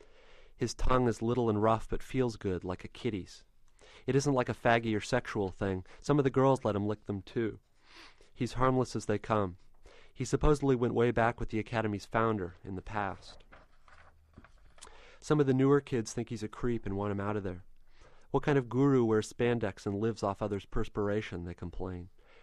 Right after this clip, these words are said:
"God only knows what he does in there when the weight room's closed at night," they say. Sometimes the newer kids who won't even let them near, won't even let him near them come in and set the resistance on the shoulder pull at a weight greater than their own weight.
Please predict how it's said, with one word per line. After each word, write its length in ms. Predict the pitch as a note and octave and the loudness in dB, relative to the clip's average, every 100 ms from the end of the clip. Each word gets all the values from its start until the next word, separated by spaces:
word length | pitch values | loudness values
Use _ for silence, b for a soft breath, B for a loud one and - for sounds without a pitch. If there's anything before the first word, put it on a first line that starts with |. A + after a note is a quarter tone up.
| b b b | b b b
"God 200 | B2 B2 | 2 4
only 200 | B2+ B2 | 4 2
knows 300 | A#2 A#2+ - | 4 2 0
what 100 | G#2+ | -4
he 60 | G2+ | -2
does 260 | G#2+ A2 | 0 0
in 100 | G#2+ | -2
there 160 | G2+ F#2+ | -2 -2
when 100 | G2 | -2
the 80 | G2 | -2
weight 180 | G2 | -2
room's 240 | G2 G2 - | -2 -6 -8
closed 480 | - A#2 A2+ G#2+ F#2 | -4 0 0 -2 -6
at 60 | |
night," 260 | F2+ F2+ F2+ | -6 -8 -8
they 100 | E2+ | -12
say. 320 | - - E2+ F2 _ _ _ _ _ _ - b b b b | -10 -10 -10 -12 _ _ _ _ _ _ -20 b b b b
Sometimes 460 | - C3 C#3 B2+ - | -4 -2 0 -2 -2
the 100 | A#2 | 0
newer 260 | B2 B2+ | 2 2
kids 340 | - A2+ G2+ A2 | 0 -2 -2 -2
who 60 | |
won't 200 | G#2+ A2+ | -2 -2
even 180 | A2 G#2+ | -2 -2
let 180 | G#2 - | -2 -4
them 180 | G2+ G2+ | -4 -2
near, 260 | A2 A2+ - - | -2 -4 -8 -10
won't 200 | A2 A2+ | -2 -2
even 180 | A#2+ A2+ | 0 -2
let 180 | G#2+ A2 | -2 -4
him 180 | A2+ G2+ | -4 -2
near 220 | A2 A#2 | 0 0
them 160 | G#2+ F#2+ | -2 -4
come 180 | - | -4
in 160 | A2 A2 | -2 0
and 140 | G2+ | -2
set 240 | - A#2 - | -4 -6 -4
the 80 | A2 | -6
resistance 680 | G#2 A2+ A2+ - G#2+ - | -6 -4 -8 -6 -8 -8
on 100 | - | -6
the 100 | G2+ | -6
shoulder 380 | F#2+ A#2 A#2 A2+ | -4 -4 -2 -4
pull 300 | - G2+ G2 | 0 0 0
at 60 | F#2 | -4
a 60 | F#2+ | -2
weight 320 | G#2 G#2+ - | -2 -2 -6
greater 380 | G2+ G2+ G#2+ G#2 | -4 -2 -2 -2
than 140 | G2+ | -2
their 180 | G2 G2 | -4 -4
own 180 | G#2 G2 | -4 -4
weight. 220 | F#2 | -6